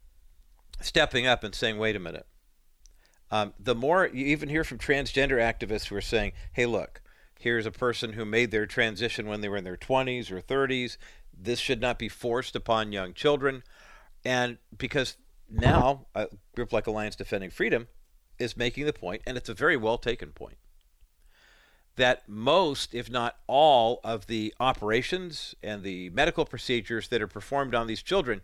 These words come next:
have to be classified as experimental. And the reason they're classified as experimental is because there's no F D A approval, there's no A M A guidelines.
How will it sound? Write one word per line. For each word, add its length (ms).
have 240
to 80
be 100
classified 720
as 200
experimental. 920
And 140
the 80
reason 460
they're 200
classified 600
as 100
experimental 640
is 120
because 300
there's 220
no 300
F 160
D 240
A 20
approval, 480
there's 200
no 160
A 100
M 240
A 100
guidelines. 680